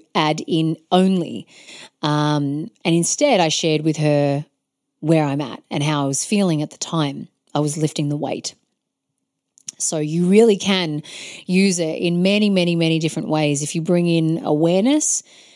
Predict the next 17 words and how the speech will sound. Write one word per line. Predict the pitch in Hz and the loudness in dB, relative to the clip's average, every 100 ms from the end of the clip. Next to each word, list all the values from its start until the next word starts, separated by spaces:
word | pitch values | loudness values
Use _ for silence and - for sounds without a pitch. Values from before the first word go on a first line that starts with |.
| _ _ | _ _
and | 165 160 160 160 | -2 0 2 2
look | 180 - | 0 -2
to | 175 | -4
see | 160 185 170 165 156 | -4 -4 -2 0 0
the | 196 165 160 | -2 0 2
ways | 156 165 165 | 2 2 -2
that | |
you're | - 160 | -6 -8
communicating | - 165 160 165 170 165 190 233 | -4 -2 0 -2 -2 -2 0 -2
to | - - | -4 -4
yourself, | 156 151 151 - 156 156 - | -2 0 -2 -4 -4 -6 -8
to | - | -8
others, | - 151 156 151 156 - - _ | -6 -2 0 0 -4 -6 -10 _
uh, | 170 160 151 151 151 151 | -6 -4 -4 -4 -6 -6
it's | - - - _ _ | -6 -8 -10 _ _
pretty | - 170 170 | -4 -2 -2
cool. | - 175 156 143 | 0 0 0 -2